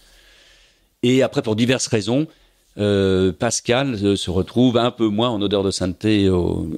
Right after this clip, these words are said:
au niveau de l'équipe, enfin pas de l'équipe, mais de, du groupe Banque Populaire, et il cherche un nouveau skipper,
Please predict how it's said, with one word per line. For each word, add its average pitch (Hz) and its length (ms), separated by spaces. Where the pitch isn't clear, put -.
au 95 120
niveau 92 340
de 82 180
l'équipe, 76 440
enfin 82 220
pas 82 100
de 73 60
l'équipe, 101 260
mais 87 100
de, 85 240
du 76 160
groupe 95 160
Banque 92 160
Populaire, 98 480
et 110 60
il 107 160
cherche - 340
un 104 60
nouveau 120 420
skipper, - 360